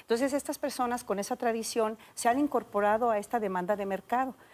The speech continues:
Pero ahora, por ejemplo, te encuentras con la problemática de que efectivamente tenían cabañas para rentar, pero cuando van y recogen su cabaña,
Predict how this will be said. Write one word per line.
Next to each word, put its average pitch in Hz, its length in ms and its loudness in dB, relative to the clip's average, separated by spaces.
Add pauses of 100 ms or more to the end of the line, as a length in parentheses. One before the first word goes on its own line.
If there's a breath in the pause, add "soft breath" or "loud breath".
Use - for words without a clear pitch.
(160 loud breath)
Pero 233 220 4
ahora, 269 320 2
por 220 100 -4
ejemplo, 202 760 2
te 190 60 0
encuentras 202 400 0
con 233 100 -4
la 214 60 4
problemática 190 720 0
de 180 80 -2
que 190 100 -6
efectivamente 208 600 -2
tenían 180 420 -4
cabañas 190 460 -4
para 214 180 0
rentar, 214 500 -4 (320 loud breath)
pero 175 180 0
cuando 180 280 0
van 196 240 0
y 226 60 -6
recogen 214 480 -4
su 220 100 -10
cabaña, 214 540 0